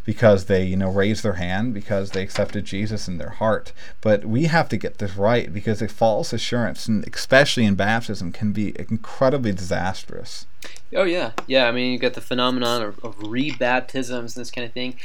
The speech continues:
Speaker 2: So, say you have a child that, that prays this prayer and they, they appear sincere. Should the first thing we do as a parent or as a pastor or a Sunday school teacher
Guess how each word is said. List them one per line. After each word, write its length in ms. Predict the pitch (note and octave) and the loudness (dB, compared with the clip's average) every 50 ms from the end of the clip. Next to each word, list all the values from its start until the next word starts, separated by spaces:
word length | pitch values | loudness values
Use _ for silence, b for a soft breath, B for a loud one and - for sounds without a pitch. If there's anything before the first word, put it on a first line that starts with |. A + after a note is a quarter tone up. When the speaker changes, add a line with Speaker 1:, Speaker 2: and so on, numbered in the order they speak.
| B B B | B B B
Speaker 2:
So, 480 | - - - G3+ G3 F#3 F3+ E3+ - - - | -2 0 2 2 2 2 2 0 0 -2 -4
say 200 | - - G3 G3 | -2 0 0 2
you 140 | G3 F#3 E3+ | 2 2 0
have 140 | E3+ D#3+ D#3+ | 0 0 -2
a 40 | - | -2
child 400 | - - D3+ C#3+ C#3+ C#3+ C#3 C3 | -2 0 2 2 2 2 0 0
that, 140 | B2+ G#2+ | -2 -4
that 140 | A#2+ A#2 A2+ | -4 -4 -4
prays 320 | - - D3 C#3+ C#3+ C3+ - | -2 0 0 0 0 0 -2
this 180 | B2+ B2 - | -4 -6 -6
prayer 440 | - - - C#3 C#3 C3+ C3+ C3 B2+ | -6 -4 -4 -2 -2 -2 -2 -2 -4
and 160 | - B2 A#2+ | -4 -4 -4
they, 80 | A#2+ - | -4 -4
they 180 | G2 A2 A2 G#2 - - | -4 -4 -4 -4 -4 -6
appear 300 | - - - C#3 C3+ C3+ | -6 -6 -4 -2 -2 -2
sincere. 800 | - - - B2 A#2 - - - - D#3+ D3+ D3+ D#3 D3+ C3+ b b b b - - - | -4 -4 -6 -6 -6 -6 -6 -4 -4 -2 -2 -2 -2 -4 -4 b b b b -6 -6 -6
Should 240 | - - - E3 D#3 | -4 -2 0 0 0
the 80 | - - | 0 -2
first 320 | - - F3+ F#3+ - - | -2 -2 -2 -2 -2 -2
thing 200 | - G3 F#3+ E3+ | -2 -2 -2 0
we 120 | D#3+ D3+ | -2 -2
do 600 | C#3 C3 A#2 B2+ C#3+ D3+ D3+ C#3 B2 B2 A#2+ A#2+ - | -2 -4 -4 -2 0 0 2 2 2 0 0 0 -2
as 120 | A#2 G#2 | -2 -2
a 60 | G#2+ | -2
parent 540 | G2+ - - - D#3 D#3+ D#3 D3+ D3+ D3 C3+ | -4 -4 -2 0 0 0 0 0 -2 -2 -2
or 100 | A#2 G#2+ | -4 -4
as 100 | G2+ F#2 | -4 -4
a 60 | F#2 | -6
pastor 560 | - - - C#3 C3+ C3+ C3 - - C3+ B2+ A#2+ | -6 -6 -4 -4 -4 -4 -4 -4 -4 -4 -4 -4
or 60 | A2 | -4
a 40 | - | -4
Sunday 200 | - C3+ D3 C#3 | -4 -4 -4 -4
school 200 | - - C#3+ C3+ | -4 -4 -4 -4
teacher 440 | - C3+ C3 - - C3 A#2+ - | -4 -4 -4 -4 -4 -4 -6 -6